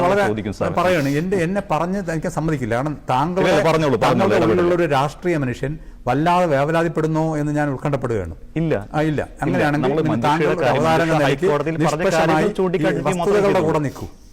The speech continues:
Speaker 2: ഓക്കെ, തീർച്ചയായും.
Speaker 1: വസ്തുതകൾ,
Speaker 2: താങ്കൾ പറയൂ,
Speaker 1: വസ്തുതകളുടെ
Speaker 2: താങ്കൾ
Speaker 1: കൂടെ
Speaker 2: പറയൂ.
Speaker 1: നിൽക്കുമ്പോഴാണ് എനിക്ക് സന്തോഷമാകുന്നത്.
Speaker 2: ഓക്കെ, താങ്കൾ
Speaker 1: വസ്തുതകളുടെ
Speaker 2: പറയൂ.
Speaker 1: നിൽക്കൂ.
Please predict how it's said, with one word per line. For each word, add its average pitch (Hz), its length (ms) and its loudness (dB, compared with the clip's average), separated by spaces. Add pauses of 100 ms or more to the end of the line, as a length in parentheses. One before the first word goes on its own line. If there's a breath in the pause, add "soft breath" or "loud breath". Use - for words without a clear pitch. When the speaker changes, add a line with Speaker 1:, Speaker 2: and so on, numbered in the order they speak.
(140)
Speaker 2:
ഓക്കെ, 101 140 -4 (120)
തീർച്ചയായും. 139 180 0
Speaker 1:
വസ്തുതകൾ, 127 220 0
Speaker 2:
താങ്കൾ 156 280 2
പറയൂ, - 120 0
Speaker 1:
വസ്തുതകളുടെ - 160 -6
Speaker 2:
താങ്കൾ 190 240 0
Speaker 1:
കൂടെ - 60 0
Speaker 2:
പറയൂ. 151 180 -2
Speaker 1:
നിൽക്കുമ്പോഴാണ് 147 500 -2
എനിക്ക് 135 180 -4
സന്തോഷമാകുന്നത്. 98 560 -6 (180)
Speaker 2:
ഓക്കെ, 104 120 -8 (140)
താങ്കൾ 123 80 0
Speaker 1:
വസ്തുതകളുടെ 185 360 0
Speaker 2:
പറയൂ. 156 100 -2
Speaker 1:
നിൽക്കൂ. 92 200 -12